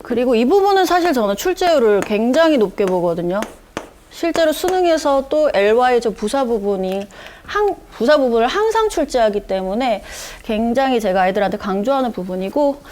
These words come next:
대신 난이도는 크게 높지는 않다고 보겠습니다. 그리고 세 번째는 자동사와 타동사의 차이이기도 하지만 본문의 course라는 단어가, 어, 많이 나와 있-,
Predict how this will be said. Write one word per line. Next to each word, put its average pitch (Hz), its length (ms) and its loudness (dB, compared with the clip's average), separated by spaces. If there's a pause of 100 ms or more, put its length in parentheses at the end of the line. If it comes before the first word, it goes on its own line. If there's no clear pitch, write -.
(360)
대신 233 400 2
난이도는 247 600 2
크게 403 300 2
높지는 262 460 0
않다고 202 800 0 (1300)
보겠습니다. 175 680 -8 (560)
그리고 233 320 0
세 349 160 -2
번째는 320 640 4
자동사와 285 680 2
타동사의 339 600 2
차이이기도 311 640 2
하지만 240 640 0
본문의 254 640 0 (100)
course라는 285 500 -2
단어가, 220 560 -2 (440)
어, 185 180 -2
많이 180 240 0
나와 196 300 2
있-, 185 100 -2